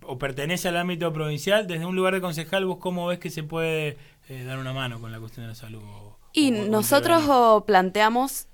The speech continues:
Speaker 2: que tiene que haber un, primero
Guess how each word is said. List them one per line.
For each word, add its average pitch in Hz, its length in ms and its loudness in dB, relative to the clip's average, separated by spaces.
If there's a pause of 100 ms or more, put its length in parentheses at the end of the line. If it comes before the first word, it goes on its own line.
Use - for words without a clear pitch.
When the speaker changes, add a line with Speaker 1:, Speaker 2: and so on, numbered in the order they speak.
(120)
Speaker 2:
que 165 680 2
tiene 208 240 0
que 208 80 2
haber 180 320 4
un, 196 680 0
primero 233 600 0